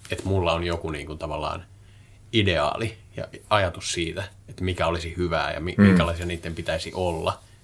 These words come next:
Speaker 1: Ja sit mä törmään siihen, että mun ehkä niinku skillsit välittää sitä ihannetta ja tehdä se tiettäväksi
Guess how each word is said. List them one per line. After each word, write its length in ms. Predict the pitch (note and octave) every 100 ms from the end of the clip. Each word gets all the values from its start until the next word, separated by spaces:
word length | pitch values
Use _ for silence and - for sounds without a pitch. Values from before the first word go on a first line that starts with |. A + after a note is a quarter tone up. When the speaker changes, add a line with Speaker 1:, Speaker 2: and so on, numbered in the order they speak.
| - -
Speaker 1:
Ja 60 | F#2
sit 100 | F2
mä 60 | F#2
törmään 420 | G2+ F#2 F2 E2
siihen, 440 | G2+ E2+ F2 E2 - - - -
että 160 | - -
mun 220 | F2+ E2+ - - -
ehkä 260 | F#2+ - E2+
niinku 180 | E2+
skillsit 540 | F2 - G2 - D#2+ - - -
välittää 440 | G2 F2+ - D#2+ D#2+
sitä 380 | E2 E2+ F2+ - - -
ihannetta 480 | F2+ E2 E2 - F#2+ - -
ja 60 | -
tehdä 200 | F#2 E2+
se 120 | E2+
tiettäväksi 640 | E2+ F#2+ D#2+ E2 D2+ -